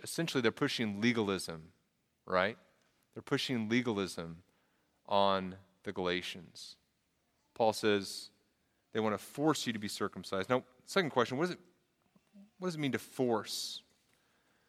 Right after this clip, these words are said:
Galatians two talks about Titus's not being forced to be circumcised. Later, uh, Paul's gonna talk about how Peter's forcing the Gentiles to live like Jews. Uh,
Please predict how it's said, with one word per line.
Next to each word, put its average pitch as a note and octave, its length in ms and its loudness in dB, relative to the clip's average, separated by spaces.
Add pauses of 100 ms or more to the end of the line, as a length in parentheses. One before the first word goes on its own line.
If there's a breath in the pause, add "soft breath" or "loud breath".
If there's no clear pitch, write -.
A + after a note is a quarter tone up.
(220)
Galatians B2+ 380 6
two A#2 440 4
talks - 260 2
about G#2+ 200 -4
Titus's A2+ 920 2 (560)
not A#2 300 10
being A#2+ 180 0
forced A#2 380 -4
to B2 60 -12
be A#2 60 -4
circumcised. A2 800 4
Later, A#2 340 6 (240)
uh, A2+ 140 -14
Paul's A2+ 280 6
gonna A2+ 100 -2
talk A#2 100 0
about G#2 120 6
how G#2 80 6
Peter's A2+ 360 0
forcing A#2+ 520 0
the G#2 100 2
Gentiles G#2+ 640 0
to G#2+ 100 -6
live A2 320 2
like G#2+ 280 -2
Jews. A2+ 500 -4 (400 loud breath)
Uh, - 60 -14